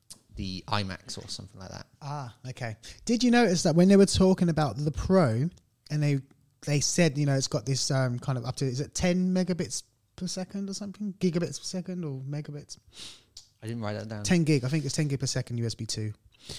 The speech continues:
Speaker 2: Um, yeah, 'cause Thunderbolt's forty, isn't it?
Speaker 1: Mm.
Speaker 2: But anyway, they said with an optional cable.
Speaker 1: Yeah, I know. The
Speaker 2: <laughs>
Speaker 1: optional
Speaker 2: So
Speaker 1: cable.
Speaker 2: they're not gonna give you that cable. They're gonna
Speaker 1: No.
Speaker 2: give you the standard U S B two, uh, or U-, sorry, U S B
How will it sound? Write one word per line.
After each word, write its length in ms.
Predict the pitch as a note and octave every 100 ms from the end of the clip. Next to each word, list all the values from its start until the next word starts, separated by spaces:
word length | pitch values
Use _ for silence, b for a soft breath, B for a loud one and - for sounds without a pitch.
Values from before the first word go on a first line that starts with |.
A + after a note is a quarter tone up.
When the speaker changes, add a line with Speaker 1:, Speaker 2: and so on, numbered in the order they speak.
| B B B B _ -
Speaker 2:
Um, 280 | D3+ C#3+ C#3 -
yeah, 160 | E3 B2
'cause 340 | - C3 - - _ _ _ _ _ -
Thunderbolt's 440 | - D3 A#2+ A2+
forty, 420 | - C#3 A#2+ -
isn't 180 | A2+ A2+
it? 80 | G2+ - - _ _
Speaker 1:
Mm. 220 | B2+ G#2+ F#2 _ _ - -
Speaker 2:
But 140 | C#3 G#3
anyway, 300 | A3 C#3+ G#2 -
they 140 | F3
said 340 | E3 G3+ D#3+ - b b b _ _
with 180 | D#3+ D3+
an 100 | D3+
optional 580 | A#3 - - E3+ D#3 C#3
cable. 540 | D#3 C3 A#2 G2+ G2 - -
Speaker 1:
Yeah, 320 | A2 F2 - -
I 160 | E3+ A#2
know. 160 | G2 C4
The 340 | - G#3 B2
Speaker 2:
<laughs> 80 | B2
Speaker 1:
optional 300 | C3 C3 A2
Speaker 2:
So 100 | F#3+
Speaker 1:
cable. 100 | G3
Speaker 2:
they're 80 | A3
not 180 | A3 G3+
gonna 120 | G3
give 220 | E3+ D3
you 120 | B2+
that 180 | A#2+ A#2
cable. 340 | B2 A2 G2+ -
They're 160 | C#3 D#3+
gonna 140 | G3+
Speaker 1:
No. 60 | D3+
Speaker 2:
give 120 | D3
you 100 | D3
the 80 | C#3+
standard 480 | - D#3 D3 C#3+
U 80 | C3
S 80 | C3
B 200 | - B2+
two, 400 | - C#3+ C3 B2 A2+
uh, 120 | B2+
or 100 | C3+
U-, 160 | C3
sorry, 240 | - C3 A#2
U 100 | A#2+
S 80 | B2
B 380 | - A#2+ A#2